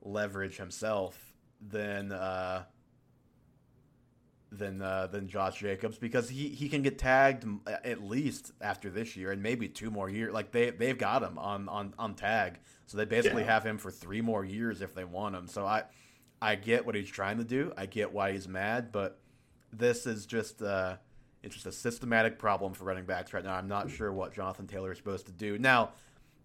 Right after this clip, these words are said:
Speaker 1: if it is August twenty-third and I'm in my draft and things are still sitting how they are, I might feel differently. But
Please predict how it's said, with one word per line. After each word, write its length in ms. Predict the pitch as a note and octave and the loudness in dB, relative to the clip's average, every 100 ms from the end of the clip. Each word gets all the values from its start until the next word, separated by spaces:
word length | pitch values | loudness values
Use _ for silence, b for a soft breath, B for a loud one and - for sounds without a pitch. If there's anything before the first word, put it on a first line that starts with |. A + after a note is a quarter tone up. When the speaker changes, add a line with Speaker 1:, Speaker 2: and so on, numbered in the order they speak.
| - | 0
Speaker 1:
if 200 | C3 - | 2 6
it 140 | C#3+ | 6
is 540 | C3 A#2+ A2 G#2 G2+ - - - - - _ _ - - - - | 8 8 6 4 -4 -10 -14 -20 -20 -20 _ _ -20 -20 -8 2
August 800 | A2+ A2+ A#2 G#2+ - - - - - - | 6 6 6 0 -2 -12 -14 -16 -18 -12
twenty-third 720 | - A#2+ A2 G#2 A2 A#2 D3 G#3 - | -2 2 2 0 2 2 2 -4 -8
and 140 | C3 A#2+ | 0 2
I'm 100 | A2 | 4
in 100 | A2+ | 2
my 200 | G#2 G2+ | 2 0
draft 580 | G2+ G2+ G#2 C#3+ - - - _ - | 2 4 6 4 2 -16 -20 _ -6
and 280 | A2 G#2+ G#2+ | -2 0 -2
things 420 | - B2 A#2+ A2+ | 2 4 4 2
are 80 | G#2+ | -2
still 220 | - A2+ | 0 0
sitting 320 | - A2+ A2+ | 2 0 0
how 160 | G#2+ A2 | 2 2
they 160 | G2+ | 2
are, 400 | G2 G#2 B2 C3+ - _ _ _ _ | 4 6 6 4 -4 _ _ _ _
I 120 | B2 | 2
might 200 | A#2 A#2 | 4 4
feel 120 | C#3+ B2 | 4 4
differently. 520 | C3+ A#2+ F#2+ F2+ E2+ b b b | 4 4 0 -2 -6 b b b
But 460 | A2 A#2 A2+ A2+ | 4 8 8 6